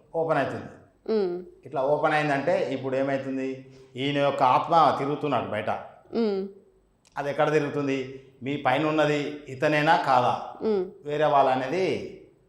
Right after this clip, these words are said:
Speaker 1: చూస్తే తెలుస్తుంది.
Speaker 2: ఓకే.
Speaker 1: ఒకసారి ఈ ఫోటోను కొద్దిగా పక్కకు, అంటే, ఆ, ఈయనే ఉండని.
Speaker 2: ఆ.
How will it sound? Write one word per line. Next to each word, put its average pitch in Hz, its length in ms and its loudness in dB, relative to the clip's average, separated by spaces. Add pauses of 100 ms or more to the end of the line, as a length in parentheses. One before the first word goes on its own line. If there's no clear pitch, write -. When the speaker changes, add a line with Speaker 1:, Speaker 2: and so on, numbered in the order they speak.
(320)
Speaker 1:
చూస్తే 160 180 -6
తెలుస్తుంది. 113 480 -8 (520)
Speaker 2:
ఓకే. 185 280 -8
Speaker 1:
ఒకసారి 156 420 0
ఈ - 20 0
ఫోటోను 151 720 -2
కొద్దిగా 123 240 -8
పక్కకు, - 380 -14 (100)
అంటే, 135 160 -6
ఆ, 143 180 0
ఈయనే 151 160 -2
ఉండని. 123 360 -4 (680)
Speaker 2:
ఆ. 190 120 -14